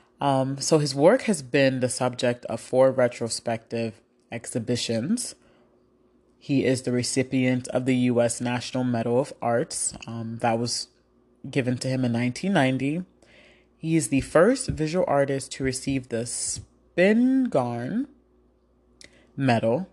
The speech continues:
which is the N double A C P's highest honor, and he received that in nineteen seventy. He's a member of, well, he was a member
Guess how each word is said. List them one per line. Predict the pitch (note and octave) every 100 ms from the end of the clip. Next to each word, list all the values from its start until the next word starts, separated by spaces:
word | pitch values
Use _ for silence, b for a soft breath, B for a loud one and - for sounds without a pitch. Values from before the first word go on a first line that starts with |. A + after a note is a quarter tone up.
| _ b b b b b -
which | C#3 -
is | C3 -
the | -
N | C3+
double | C3+ B2+ B2
A | A#2
C | A#2+ A2+
P's | - D3 B2+
highest | - A2+ A2 - -
honor, | A#2+ A#2 A#2+ C#3 F#3+
and | - A2+
he | A#2+
received | A#2 - A#2+
that | A#2 A2
in |
nineteen | A#2 A#2 - A#2
seventy. | - A#2 A#2 A#2+ D3 A3 _ _ b b b b b b b
He's | - C#3+
a | C3
member | C3 C#3+ E3+ E3+ F3+ G3+ A3+ - _ _ _ _ _ _ _
of, | C3 C3 B2+ B2 B2+ - -
well, | - B2+
he | A#2+
was | B2 D3 F3
a |
member | E3 C#3+ C#3 C#3+